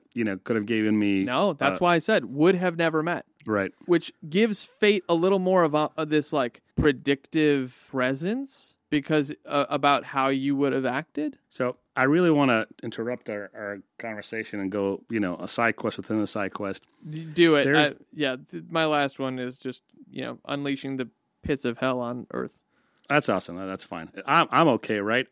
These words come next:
Speaker 1: I, I'm your friend. I know you're
Speaker 2: <laughs>
Speaker 1: making this wish. And I'm like, "Yeah, that, that thing over there with six heads eating a child across the street, you know,
Speaker 2: <laughs>
Speaker 1: I'm okay." And Jen calmed down and it's fine.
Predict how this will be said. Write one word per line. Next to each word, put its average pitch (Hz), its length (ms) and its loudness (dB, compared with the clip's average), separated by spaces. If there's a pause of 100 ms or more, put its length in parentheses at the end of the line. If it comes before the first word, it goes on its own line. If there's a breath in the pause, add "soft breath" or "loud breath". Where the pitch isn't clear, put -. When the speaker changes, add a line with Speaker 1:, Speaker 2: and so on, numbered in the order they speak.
(220)
Speaker 1:
I, 107 220 -6
I'm 147 240 2
your 139 140 2
friend. 110 540 0
I 127 300 2
know 117 220 2
you're 117 160 0
Speaker 2:
<laughs> 113 100 0
Speaker 1:
making 107 180 -2
this 101 160 -4
wish. 95 280 -2
And 104 60 -2
I'm 104 80 0
like, 98 240 -2
"Yeah, 104 260 0 (520 soft breath)
that, 139 400 2
that 131 340 0
thing 151 240 2
over 160 160 0
there 170 220 2
with 127 120 -2
six - 320 -2
heads 131 340 0
eating 127 320 0
a 117 80 0
child 127 540 0 (400 loud breath)
across 131 300 -4
the 127 60 -2
street, - 300 -2
you 120 120 -2
know, 120 100 0 (320)
Speaker 2:
<laughs> - 300 -12
Speaker 1:
I'm 202 260 4
okay." 123 480 2
And 117 120 2
Jen 143 200 0
calmed 127 280 0
down 120 280 2
and 101 260 -4
it's 104 160 -14
fine. 82 300 -12